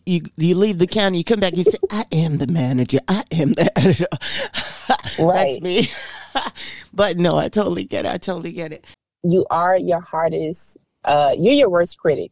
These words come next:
Speaker 2: So you definitely have to have someone else in place to, uh, read over those things for you, edit, because if you're constantly doing it,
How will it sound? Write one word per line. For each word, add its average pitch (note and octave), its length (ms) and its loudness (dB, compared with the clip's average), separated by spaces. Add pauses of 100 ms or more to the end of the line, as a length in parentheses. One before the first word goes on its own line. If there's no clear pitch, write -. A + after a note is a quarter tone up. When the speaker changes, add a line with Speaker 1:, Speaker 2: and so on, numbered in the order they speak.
(160)
Speaker 2:
So D#3+ 260 2
you E3 220 0
definitely A3+ 380 2
have G3+ 180 -2
to F3+ 100 -2
have F3 320 -4
someone D#3+ 380 -4
else D#3+ 440 0
in D#3 280 0
place D3+ 640 0 (560)
to, E3 520 2
uh, C#3 380 0 (180)
read D#3+ 320 6
over D#3 220 4
those C#3+ 240 4
things C#3+ 260 -4
for C#3+ 160 2
you, C3+ 260 -2
edit, C#3+ 340 4
because D3 440 2
if - 160 -6
you're B3 140 4
constantly G#3 460 0
doing F#3+ 320 2
it, F#3 200 0